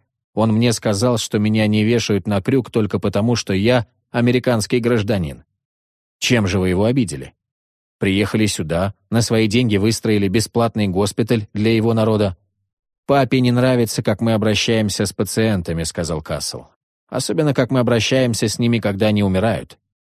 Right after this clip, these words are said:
В обители надежды и милосердия в джунглях мы напутствуем тех, кто пожелает, перед смертью по баконистскому ритуалу».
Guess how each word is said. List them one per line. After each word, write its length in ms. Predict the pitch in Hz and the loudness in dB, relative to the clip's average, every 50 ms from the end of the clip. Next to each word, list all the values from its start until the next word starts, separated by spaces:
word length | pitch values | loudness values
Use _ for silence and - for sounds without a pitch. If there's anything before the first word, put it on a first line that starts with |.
| _ _ _ _ _ _ - | _ _ _ _ _ _ -8
В 120 | 82 90 | -4 -2
обители 420 | 110 123 147 190 175 - 151 147 | 0 0 0 0 -2 0 0 2
надежды 500 | 139 131 123 117 120 151 170 143 131 127 | 2 2 2 2 2 2 2 2 2 0
и 40 | 120 | 0
милосердия 720 | 110 101 98 101 95 - - - 139 120 107 101 104 101 95 | 2 2 2 2 0 0 0 0 0 0 0 0 0 0 0
в 60 | 87 | -2
джунглях 540 | 90 120 156 151 123 117 120 113 - - _ _ _ _ _ _ - | -2 -2 0 0 0 2 0 0 0 -2 _ _ _ _ _ _ -2
мы 180 | 95 107 123 | 0 2 2
напутствуем 720 | 127 127 120 - 151 156 151 - - - 123 120 120 113 104 | 2 2 2 2 2 0 0 0 -2 0 0 2 2 0 0
тех, 280 | - 123 131 120 - | 0 0 0 0 0
кто 240 | - - - 110 101 | -4 -4 -2 -2 -2
пожелает, 680 | - 110 98 95 104 107 117 127 131 120 104 85 - - | 0 -2 -2 0 0 0 2 2 2 0 0 -2 -4 -4
перед 260 | 110 107 107 101 - | -2 -2 0 -2 -2
смертью 560 | - - 113 123 135 127 117 - - 117 107 | -4 -2 0 0 0 0 -2 -2 -2 -2 -2
по 120 | 98 - 104 | 0 -2 -2
баконистскому 760 | 104 101 - 113 110 110 113 107 - - - - 101 101 101 | -2 -2 -2 0 0 0 0 -2 -2 -4 -4 -2 -2 0 0
ритуалу». 580 | 101 92 - - 90 76 71 69 65 67 - | 0 -2 -2 -2 -2 -2 -4 -6 -10 -14 -18